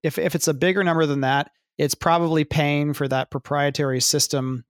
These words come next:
that is promising you the moon. And in reality, will simply eat away your actual ad impression and, and click results. So just a reminder, I know budgets are being reviewed and come through a lot right now at the end of the December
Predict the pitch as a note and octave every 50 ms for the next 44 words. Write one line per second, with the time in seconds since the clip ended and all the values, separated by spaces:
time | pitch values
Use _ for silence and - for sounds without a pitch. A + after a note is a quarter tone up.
0 | _ - D3 C#3+ C3+ C#3 - - D3 C3+ A#2+ - - D3 D3 D3 C3 - D3+ D3
1 | C#3 C#3 C#3 C#3 C3 B2 C#3 C3+ D3 D3+ D3 C#3+ C#3 C#3 C3+ C3 - _ _ _
2 | _ - D#3 D3 C#3+ C#3 C#3 C#3+ C#3 C#3 C#3+ C#3 C#3 C#3 C3+ C3+ C3 C3 C3 C3
3 | C3+ B2 - - C#3 B2+ - C3+ B2+ A#2+ A#2+ - C#3+ C#3 C3+ C3 C3+ B2 A#2 B2
4 | A#2+ A#2+ A#2+ B2 A#2+ A#2 A#2 - - G3+ C#3 B2 B2 B2 A#2+ - - - B2+ A#2
5 | A2+ A2+ A2 A2 A2+ _ _ - C3 B2 A#2+ A#2+ A#2 B2 - - A#2+ - - C3+
6 | B2 - - C3+ A#2+ A#2 A#2 A2+ A2+ - - - A#2 A2+ A2+ A#2+ _ - A#2 A2
7 | A2+ A2 - - C#3+ B2+ - - A#2 A#2 A#2+ D#3+ E3+ F3 - - - - - _
8 | _ _ _ - _ _ _ - - - D#3 D3+ D3 C#3 C3 D3 C#3+ - - D#3
9 | D3+ D3 D3 C#3+ C#3+ D3 C#3 C#3+ C#3 C3+ C3+ C3+ C3+ - - C#3+ B2+ B2+ B2 A#2+
10 | B2 - C#3 C3+ - C3+ B2+ - - C#3 B2+ C#3 C3 C3 C3 B2+ B2 B2 C3 C3
11 | C3 C3 B2+ B2 C3 - D3 C3+ C3 B2 - C3+ C3 B2+ A#2+ B2 B2 A#2+ A#2+ C3+
12 | B2 B2 - C3+ B2+ B2 A#2+ A#2+ A#2 - C3 B2 A#2+ A#2+ A#2+ A#2 A2+ - - C3+
13 | B2+ A#2+ B2+ A#2+ A#2+ A#2+ A#2+